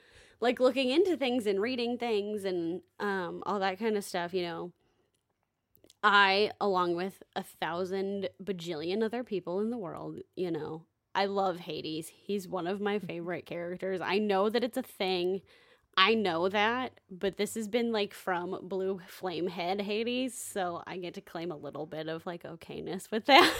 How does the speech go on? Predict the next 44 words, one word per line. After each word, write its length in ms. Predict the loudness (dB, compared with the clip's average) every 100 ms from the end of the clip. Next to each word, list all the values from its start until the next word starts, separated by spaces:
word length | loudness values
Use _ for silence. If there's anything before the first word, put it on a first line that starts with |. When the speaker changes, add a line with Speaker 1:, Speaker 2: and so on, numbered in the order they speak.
| 8
Speaker 1:
<laughs> 300 | 10 10 6 4 -4 -10 -10 -10 -14 -8 -4 0
Speaker 2:
Oh, 60 |
you 220 | 2 0
mean 240 | -2 -2 0 0 0 0
everybody 300 | 2 4 4
likes 260 | 4 2 0
Hades 440 | 0 0 -2 -4
in 180 | -6 -6
the 80 | -8
smut? 420 | -8 -8 -8 -10 -20 _ _ -20 -20 _ _ _ _ _ 6
In 80 |
the 60 | 8
Speaker 1:
Yeah. 80 | 8
Speaker 2:
smut 300 | 4 -4 2
Speaker 1:
Oh, 40 |
Speaker 2:
world. 200 | 8 10 8
Speaker 1:
yeah. 120 | 4 -2 _ _ -6
Speaker 2:
<laughs> 60 | -4 -6 -6 -2
Speaker 1:
Yeah. 180 | 2 0 -2 -20 -8
Speaker 2:
'Cause 140 | -6
he 200 | -4 4
is 100 | 4
having 300 | 6 4 6
a 20 |
Speaker 1:
Everybody 380 | 6 8 6 4
Speaker 2:
moment. 260 | 2 -6 -14 _ -20 _ -20 -20 _ -20 _
He 200 | -14 -12
ha-, 120 | -10 -6
Speaker 1:
He 80 |
Speaker 2:
he's 80 | -4
Speaker 1:
really 400 | -2 -2 -2 -6
Speaker 2:
having 200 | -8 -8
Speaker 1:
is. 40 | -10
Speaker 2:
a 40 |
moment. 300 | -12 -16 -18 -20 -20 _ _ _ _ _ _ 4
Speaker 1:
And 140 | 4
in 200 | 6 4
some, 500 | 4 2 4 8 6
s-, 200 | 4 -4 -2
you 140 | 2
know, 180 | 4 2
some 260 | 2 2 2
of 80 | 4
those, 360 | 4 4 2